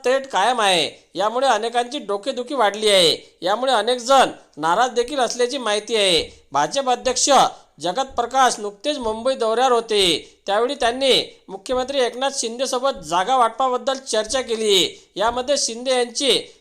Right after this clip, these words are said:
कोंडी झाल्याची माहिती समोर आली आहे. याचे कारण आहे अजित पवार.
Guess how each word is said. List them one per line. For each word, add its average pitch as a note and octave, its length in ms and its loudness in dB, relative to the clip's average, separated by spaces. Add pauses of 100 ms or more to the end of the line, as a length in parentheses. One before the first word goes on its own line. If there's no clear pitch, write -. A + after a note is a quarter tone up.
कोंडी A3+ 260 -6
झाल्याची A#3 400 0
माहिती G#3+ 400 -4
समोर A#3 340 -2
आली A3+ 240 2
आहे. F3 540 2
याचे F#3 300 -4
कारण B3 360 -2
आहे A#3+ 520 0
अजित G3+ 240 -6 (100)
पवार. B3+ 360 6